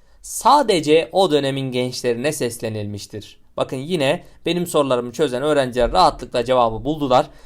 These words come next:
Sadece o döneme mi? Hayır, ey Türk gençliği diyor. O dönemden sonraki gençliğe de hitap ettiği için o zaman biz buna ulaşamayız. Cevabımız A şıkkı. B, C ve D şıklarına da rahatlıkla ulaşabiliriz.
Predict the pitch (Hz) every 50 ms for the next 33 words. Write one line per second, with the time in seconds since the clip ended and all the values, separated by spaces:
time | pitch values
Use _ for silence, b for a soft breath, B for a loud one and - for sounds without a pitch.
0 | b b b - - - - 233 254 262 214 180 151 131 123 110 - - 170 165
1 | 175 165 143 135 127 120 120 147 196 214 - - 143 143 151 156 143 120 - -
2 | - - 180 208 214 190 - - - - 196 185 - - 151 135 131 135 - -
3 | 131 120 110 113 107 107 104 b b b b b b b b b 175 208 180 165
4 | 160 151 151 147 147 - 165 175 165 - - 151 151 151 151 143 147 - 147 135
5 | 135 131 135 135 - - 139 139 131 151 139 127 123 110 131 117 117 110 110 110
6 | - - 113 110 - - - - 139 147 175 - b b b b b b b 175
7 | 175 143 139 120 117 131 151 170 170 170 160 135 127 135 139 135 117 120 127 147
8 | 151 - - 156 120 120 147 180 175 - - 143 120 113 110 113 117 117 127 -
9 | 170 160 151 - 135 123 - - 147 170 175 b b b b b - 175 180 170
10 | 151 139 135 131 143 160 170 156 135 120 127 147 160 156 - 143 - - 120 113
11 | 110 110 117 131 151 151 147 147 156 147 - - - 110 - - 151 135 123 120
12 | 113 - 143 135 127 117 113 101 - - -